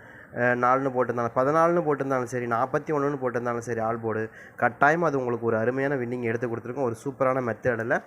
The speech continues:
ஒரு நல்ல வின்னிங்காக தான் இருந்திருக்கும். சரிங்களா? அதனால தான் நம்ம திரும்ப பதிவு பண்ற விஷயம் என்னன்னா, கண்டிப்பா நம்ம கொடுக்கக்கூடிய நம்பர், அதாவது நான் சொல்றேன் இல்லையா, ஓரளவுக்கு நம்ம ஸ்டடி பண்ணிட்டாங்க,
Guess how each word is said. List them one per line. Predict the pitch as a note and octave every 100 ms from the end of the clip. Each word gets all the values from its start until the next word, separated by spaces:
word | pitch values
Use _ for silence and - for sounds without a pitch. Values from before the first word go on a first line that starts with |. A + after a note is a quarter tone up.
| - - _
ஒரு | A#2 A#2
நல்ல | A2+ C3
வின்னிங்காக | C3+ B2 A#2+ A#2
தான் | A#2 A#2
இருந்திருக்கும். | A2 G#2+ G#2 A2
சரிங்களா? | B2+ B2 A#2+
அதனால | B2 D3+ D3+
தான் | D#3+ D#3
நம்ம | C3+
திரும்ப | B2 C#3 C#3+
பதிவு | B2+ B2+
பண்ற | B2 A#2
விஷயம் | A#2 A#2 B2+
என்னன்னா, | A#2 A#2 D3 - - - -
கண்டிப்பா | C#3 D#3+ F#3 F#3
நம்ம | D#3+ D#3
கொடுக்கக்கூடிய | D3 D#3 D#3 D#3
நம்பர், | C#3+ B2+ B2+
அதாவது | D3 E3
நான் | D3
சொல்றேன் | C#3+ C#3+ C#3
இல்லையா, | B2+ A#2+ - - - -
ஓரளவுக்கு | B2 D#3+ F#3+ A3 G#3+
நம்ம | F#3
ஸ்டடி | D3+ - E3+
பண்ணிட்டாங்க, | E3+ E3 D3 D#3